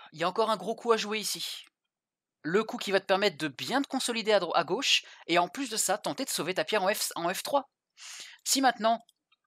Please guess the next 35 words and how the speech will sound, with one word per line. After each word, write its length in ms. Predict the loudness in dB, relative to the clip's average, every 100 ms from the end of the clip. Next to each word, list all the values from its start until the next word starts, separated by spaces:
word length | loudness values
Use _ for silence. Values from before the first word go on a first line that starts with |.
| _ _ _ -10
euh, 80 | -8
blanc 280 | 2 4 4
essaye 300 | 2 2 2
de 80 | 0
faire 200 | -4 2
ça, 280 | 4 4 0 _ _ -10
qu'est-ce 200 | -8 -6
qui 80 | -8
se 100 | 0
passe ? 440 | 2 2 -2 -6 -12 _ _ _ _ -2
Bah, 120 | 0
tu 140 | 2 0
lui 100 | 0
réduis 320 | 0 -2 -2
ses 180 | -4 -4
points 360 | -4 -4 -4 -4
en 100 | -2
bas. 260 | 2 0 -2 _ _ _ _ _ _ _ _ -20 -12
Même 180 | -2 -2
s'il 220 | 0 -4
fait 120 | 0 0
une 60 |
extension, 640 | 0 -2 -2 0 0 -2 0
euh, 640 | 2 2 2 2 0 -2 -6
ici, 240 | -4 0
par 120 | 0
exemple, 380 | 0 0 -2 -4 -20 _ _ _ _ _ -2
bah, 120 | -2
quelque 240 | 0 -6
part, 200 | 0 0
tu 120 | -2 -6
t'en 160 | -6
fous 240 | -6 -4 -6
un 40 |
peu, 180 | -6